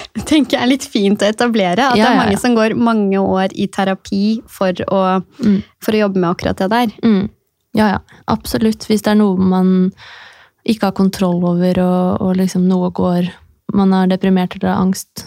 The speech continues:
Speaker 2: så burde man jo absolutt oppsøke profesjonell hjelp. Og,
Speaker 1: Mm.
Speaker 2: og da er man jo i en sånn prosess hvor, hvor man på en måte, ja, for å finne ut av,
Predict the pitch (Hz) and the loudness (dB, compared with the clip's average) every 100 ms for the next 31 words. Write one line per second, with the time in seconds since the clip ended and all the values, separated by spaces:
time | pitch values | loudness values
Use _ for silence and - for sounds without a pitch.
0 | - - 202 190 196 190 190 190 - - | -10 -2 0 0 -2 0 0 -2 -4 -8
1 | - - 190 - - - _ - - _ | -6 -6 -8 -10 -16 -16 _ -20 -20 _
2 | _ _ - 202 - 196 190 196 - 196 | _ _ -6 -6 -2 -4 -2 -6 -2 0
3 | 190 190 254 302 _ - - - _ 254 | 0 2 0 -2 _ -14 -14 -16 _ -2
4 | 233 214 208 214 208 226 185 180 180 185 | 0 0 0 0 0 2 2 2 2 0
5 | 180 175 180 180 190 185 185 - 196 185 | 0 0 0 -2 -2 -4 -4 -4 -2 -2
6 | 185 - _ _ _ _ _ _ _ _ | -4 -12 _ _ _ _ _ _ _ _
7 | 214 196 190 190 185 - 196 190 180 - | -2 0 2 2 0 0 0 0 -2 -4
8 | 196 185 180 _ _ _ _ _ - 220 | -2 -2 -6 _ _ _ _ _ -6 -6
9 | - _ _ _ _ _ _ _ 226 240 | -6 _ _ _ _ _ _ _ -2 2
10 | 240 185 185 180 | 2 2 2 0